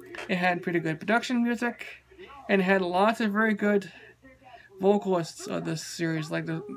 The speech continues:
good voice cast of the show. We have Donna Furman voicing the main, main protagonist, um, James Andemian, please comment below if I said,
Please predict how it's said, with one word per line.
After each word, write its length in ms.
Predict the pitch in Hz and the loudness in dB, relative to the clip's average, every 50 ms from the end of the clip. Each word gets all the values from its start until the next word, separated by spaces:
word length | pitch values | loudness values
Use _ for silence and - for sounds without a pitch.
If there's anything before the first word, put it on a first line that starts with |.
| 190 | -8
good 280 | 185 170 180 175 160 156 | -4 -2 0 0 0 -2
voice 300 | 165 170 196 214 214 208 | 0 2 2 2 2 0
cast 440 | - - 226 226 226 226 220 - - | 0 2 4 4 4 4 0 -4 -6
of 80 | 220 208 | -4 -4
the 60 | 214 | -4
show. 440 | - - - 226 226 226 226 220 - _ _ _ _ - - - - - - - - - - - - | -4 -2 0 2 2 2 2 0 -4 _ _ _ _ -20 -20 -20 -20 -20 -20 -20 -20 -20 -14 -8 -6
We 100 | 190 170 | -2 0
have 200 | 175 165 147 147 | 2 0 2 0
Donna 220 | 160 156 156 156 | -2 -2 -2 -2
Furman 300 | 156 196 202 208 208 196 | 0 2 2 4 2 2
voicing 320 | 175 175 170 165 160 170 165 | 0 0 -2 -2 -2 -4 -4
the 60 | 156 | -4
main, 240 | 156 160 160 156 - - | -4 -4 -4 -6 -8 -8
main 200 | - 160 160 156 | -8 -6 -6 -6
protagonist, 760 | 151 156 151 - 202 208 214 208 233 233 214 - - - - - - - - - - - 381 370 - - _ _ _ _ - | -6 -6 0 2 4 4 4 4 2 2 2 0 -4 -10 -14 -14 -14 -16 -16 -16 -14 -14 -14 -14 -14 -18 _ _ _ _ -2
um, 460 | 170 160 156 151 151 143 139 143 147 - | 0 0 0 0 -2 -4 -6 -10 -12 -6
James 300 | - 180 175 170 165 160 | -2 0 0 0 0 -2
Andemian, 840 | 160 156 156 175 185 202 214 220 220 226 220 220 214 185 339 - | -2 -2 2 4 4 4 4 4 4 4 2 2 2 0 -2 -2
please 220 | - 190 185 170 - | 0 0 0 0 0
comment 260 | - 180 170 165 160 | -2 -2 0 0 0
below 160 | 156 165 170 | 0 0 0
if 80 | 165 156 | 0 -2
I 60 | 165 | -4
said, 380 | 160 - 165 151 147 156 156 | -6 -6 -6 -6 -8 -8 -12